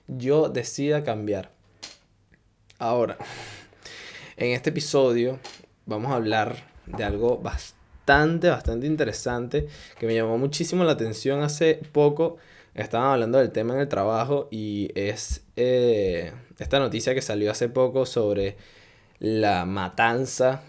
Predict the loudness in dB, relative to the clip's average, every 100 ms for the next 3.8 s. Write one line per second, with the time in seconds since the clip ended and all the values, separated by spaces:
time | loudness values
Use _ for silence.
0 | -18 -10 -2 -2 -2 -4 -6 -4 -4 -2
1 | -4 -6 -10 -12 -10 -8 -8 -6 -4 -6
2 | -6 -10 -12 -16 _ _ -20 -20 _ _
3 | _ -20 _ _ _ _ -10 0